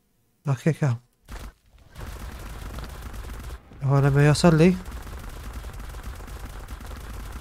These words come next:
أنا إن شاء الله ذابحه. الذبح يصير جبار والله.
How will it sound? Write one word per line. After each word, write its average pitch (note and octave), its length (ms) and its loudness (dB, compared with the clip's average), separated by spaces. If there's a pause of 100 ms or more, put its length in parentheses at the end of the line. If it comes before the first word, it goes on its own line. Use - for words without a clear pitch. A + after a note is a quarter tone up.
(420)
أنا C#3 120 6
إن C3 40 6
شاء C#3+ 200 6
الله B2+ 120 8
ذابحه. B2+ 380 4 (1040)
الذبح C3+ 360 10
يصير D3+ 180 10
جبار C3+ 420 12
والله. A2+ 220 10